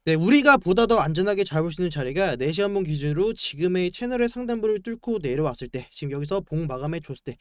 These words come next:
그리고 단기적인 비트코인의 흐름을 봤을 때는, 자, 단기적으로 보게 되면은,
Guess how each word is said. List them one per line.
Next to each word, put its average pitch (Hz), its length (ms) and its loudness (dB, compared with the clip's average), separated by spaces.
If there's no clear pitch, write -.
그리고 190 240 2
단기적인 226 520 -2
비트코인의 185 460 0
흐름을 240 280 0
봤을 - 260 -12
때는, 147 380 -4
자, 110 180 -10
단기적으로 156 460 -6
보게 139 200 -8
되면은, 147 480 -6